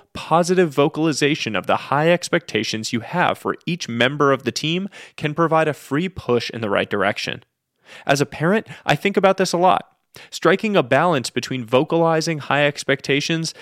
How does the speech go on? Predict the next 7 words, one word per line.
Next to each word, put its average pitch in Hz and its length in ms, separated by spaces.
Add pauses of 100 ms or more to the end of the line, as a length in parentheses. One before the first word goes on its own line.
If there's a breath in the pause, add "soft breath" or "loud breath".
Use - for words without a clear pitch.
(120)
and 143 140
being 151 220 (120)
overly 160 440
demanding 123 680
is 117 140
the 139 100
key. - 360